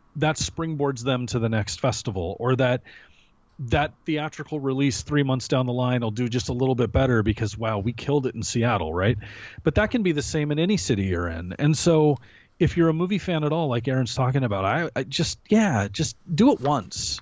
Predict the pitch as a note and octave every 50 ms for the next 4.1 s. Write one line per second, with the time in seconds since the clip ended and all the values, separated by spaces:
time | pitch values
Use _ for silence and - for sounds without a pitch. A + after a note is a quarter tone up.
0 | - _ _ - - A3+ A#3 - A3+ F3+ D3 - D3 C#3 - G2 F2+ - _ _
1 | _ _ _ _ _ _ _ _ _ _ _ - G3+ G#3+ - - G#3+ G3 - G3+
2 | G3 - - - F#3+ F3+ - - - E3 D#3 C#3 - D#3+ D3+ D3 D3+ D#3+ - -
3 | - D3+ D#3 D3+ D#3 C#3 B2 D#3 D#3 D3 C3 A2 F#2+ F#2 - - A2 G2 F2+ E2+
4 | F2+ F#2+